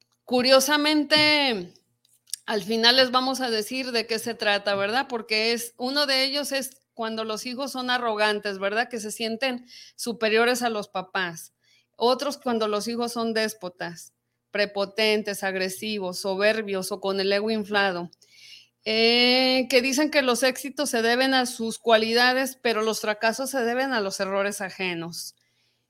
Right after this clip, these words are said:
Y en realidad todo esto, eh,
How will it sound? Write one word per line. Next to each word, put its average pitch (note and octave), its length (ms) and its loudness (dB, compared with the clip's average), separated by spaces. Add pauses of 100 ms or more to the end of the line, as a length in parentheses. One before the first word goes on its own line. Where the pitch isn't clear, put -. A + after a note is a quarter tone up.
(320)
Y B3 280 2
en C4 160 4
realidad B3+ 540 4
todo D4 300 4
esto, C#4+ 840 0 (360)
eh, A3 720 2